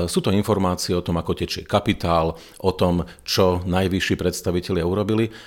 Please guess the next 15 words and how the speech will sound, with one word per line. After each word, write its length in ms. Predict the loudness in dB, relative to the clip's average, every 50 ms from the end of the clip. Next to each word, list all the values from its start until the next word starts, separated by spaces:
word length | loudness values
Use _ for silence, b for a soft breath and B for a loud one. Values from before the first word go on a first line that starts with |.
| B B B
ale 240 | -8 -4 -4 -2
život 560 | 0 0 0 2 2 2 0 0 -4 -10 -6 0
nikdy 240 | 2 2 2 2
sa 160 | 0 -2 -2 0
neodohráva 640 | 0 2 2 2 0 0 0 0 -2 -2 -2 -2
na 80 | -2 0
národnej 480 | 0 2 2 4 4 2 2 0 -2 -2
alebo 240 | -2 -4 -2 0
nadnárodnej 560 | 0 0 0 0 0 0 -2 -2 -2 -2 -2 -2
úrovni. 320 | -2 -2 -4 -6 -8 -8
T-, 160 | -10 -12 -4
ten 160 | -2 0 2
je 160 | 2 2 0 -2
vždy 320 | -2 2 4 4 4 4
na 160 | 2 0 -2